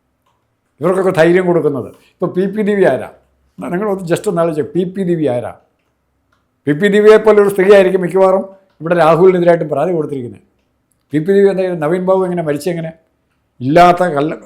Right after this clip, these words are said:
ദുരാരോപണം പറഞ്ഞ് ആ മനുഷ്യൻ്റെ ആത്മാഭിമാനത്തെ വ്രണപ്പെടുത്തി അയാൾ സ്വയം മരിച്ചതാണോ അയാളെ കൊണ്ട് കെട്ടിത്തൂക്കുകയാണെന്ന് അറിയത്തില്ല നവീൻ ബാബുവിന്. അപ്പോൾ പി പി ദിവ്യ ഇന്ന് ഇവർക്ക് വേണ്ടപ്പെട്ടവരാ, ഏറ്റവും വേണ്ടപ്പെട്ടതാ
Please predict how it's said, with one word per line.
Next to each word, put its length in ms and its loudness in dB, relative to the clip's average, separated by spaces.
ദുരാരോപണം 680 6
പറഞ്ഞ് 220 -4
ആ 40 -8
മനുഷ്യൻ്റെ 480 -4
ആത്മാഭിമാനത്തെ 800 0
വ്രണപ്പെടുത്തി 480 -4
അയാൾ 200 -4
സ്വയം 240 2
മരിച്ചതാണോ 440 0
അയാളെ 240 0
കൊണ്ട് 200 -4
കെട്ടിത്തൂക്കുകയാണെന്ന് 640 -2
അറിയത്തില്ല 280 -6
നവീൻ 260 -4
ബാബുവിന്. 260 -2
അപ്പോൾ 220 -2
പി 100 -2
പി 140 0
ദിവ്യ 220 2
ഇന്ന് 140 -4
ഇവർക്ക് 320 -4
വേണ്ടപ്പെട്ടവരാ, 480 -4
ഏറ്റവും 280 4
വേണ്ടപ്പെട്ടതാ 380 0